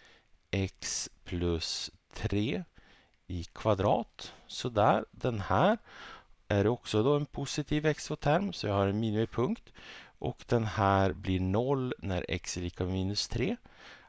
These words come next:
Alltså så har den sitt minsta värde där då.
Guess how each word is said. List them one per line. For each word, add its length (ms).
Alltså 800
så 220
har 200
den 100
sitt 240
minsta 380
värde 420
där 360
då. 160